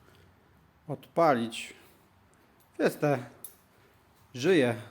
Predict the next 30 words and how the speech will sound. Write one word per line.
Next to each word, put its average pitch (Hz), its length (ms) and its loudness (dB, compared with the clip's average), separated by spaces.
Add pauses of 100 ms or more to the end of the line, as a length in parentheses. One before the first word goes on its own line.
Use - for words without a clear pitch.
(240)
to 117 100 -16
coś, 131 380 -6 (300)
w - 60 -20
sensie 131 280 -4
nadal 131 280 2
to 143 120 4
mam. 151 240 8
<laughs> 180 220 2 (2250)
Koło 165 220 8
trzeba 127 200 2
dopompować. 120 640 0
Jedno 139 240 0
koło 135 200 0
mi 113 320 0
zawsze 127 340 -2
schodzi. 131 440 -4 (640)
Tak, - 260 -8
raz 123 200 -2
na 127 80 -4
pół 123 160 -6
roku 127 220 -4
muszę 120 180 -10
przyjechać 117 460 -8
je 127 60 -8
dopompować. 127 640 -4 (520)
A 127 120 -4
że 127 160 -4
jest 127 200 -6
okazja 127 520 4 (220)
i 127 240 -4